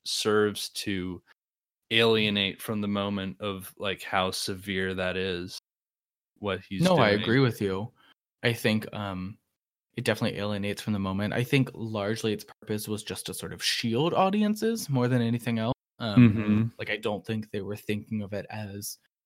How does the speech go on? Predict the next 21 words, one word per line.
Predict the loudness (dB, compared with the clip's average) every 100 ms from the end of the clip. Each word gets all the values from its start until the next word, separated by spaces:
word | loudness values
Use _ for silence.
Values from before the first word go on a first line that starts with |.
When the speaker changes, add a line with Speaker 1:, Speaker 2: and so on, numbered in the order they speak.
| _ _ 4
Speaker 2:
alienate | 6 6 4 2 0
from | -2
the | -2
moment | -2 -2 -4 -6
so | -6 -4
that | -2
you | 0 0
won't | -2 -4
really, | -8 -8 -8
like, | -6 -6 -8 -14 _ -12
absorb | -10 -6 -2 -2 -2
what | -6
happened. | -4 -4 -2 -6 -8 -10 -16 _ -16
Um, | -14 -12 -16 _ _ _
but | 2 2 2
however, | 4 6 4 0 4
I |
mean, | 4 4
that | 2 2
is | 0
an | -2